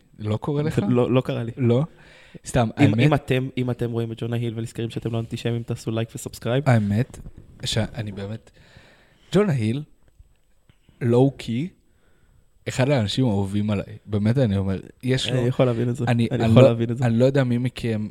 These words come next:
Speaker 1: מכיר את הקולאבס, את כל, את הקולאגים שלו,
Speaker 2: קולאבס.
Speaker 1: את הקולאבס שלו עם אדידס. מטורף.
Speaker 2: אה, זה אדידס
Speaker 1: אחד אחד.
Speaker 2: ויערות הגשם. זה
Speaker 1: כן.
Speaker 2: זה.
Speaker 1: אחד אחד. יש לי גם את הסמבה שלו, גם את הסופרסטאר. אני שוקל אפילו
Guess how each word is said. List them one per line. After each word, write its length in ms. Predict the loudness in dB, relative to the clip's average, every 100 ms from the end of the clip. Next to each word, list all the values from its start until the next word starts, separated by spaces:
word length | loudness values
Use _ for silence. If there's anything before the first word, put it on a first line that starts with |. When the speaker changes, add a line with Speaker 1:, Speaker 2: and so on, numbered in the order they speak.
| -8
Speaker 1:
מכיר 400 | -8 -6 -4 -4
את 120 | -2
הקולאבס, 840 | -4 -6 -6 -4 -2 -4 -6 -10 -6 -6 -6
את 140 | -14 -8
כל, 140 | -6 -6
את 120 | -6 -8
הקולאגים 360 | -4 -2 2 2 4
שלו, 120 | 4
Speaker 2:
קולאבס. 360 | 2 0 -4 -14 -12
Speaker 1:
את 120 | -8 -6
הקולאבס 460 | -2 0 0 -2
שלו 220 | -4 -2
עם 160 | -2 -2
אדידס. 520 | -4 -6 -4 -6 -10 _ -6
מטורף. 560 | -2 4 6 6 2 0
Speaker 2:
אה, 160 | 0
זה 240 | 2 2 2
אדידס 180 | 4
Speaker 1:
אחד 100 | 4
אחד. 140 | 4 2
Speaker 2:
ויערות 260 | 2 2 0
הגשם. 300 | -2 -4 -8 -10 _ 2
זה 60 |
Speaker 1:
כן. 80 | 4
Speaker 2:
זה. 80 | 4 0 -10 -20 -8 -2
Speaker 1:
אחד 220 | 2 2
אחד. 240 | 2 -2 -4 -4
יש 240 | -2 -2 -2
לי 160 | -4 -4
גם 200 | -4 -2
את 100 | -2
הסמבה 360 | -2 0 0 0
שלו, 200 | -2 -2
גם 140 | -2
את 80 | -2
הסופרסטאר. 720 | -4 -4 -2 -4 -4 -4 -4 -8 -16 -20 -20 -10
אני 160 | -8 -6
שוקל 480 | -8 -12 -8 -6 -6
אפילו 440 | -4 -2 0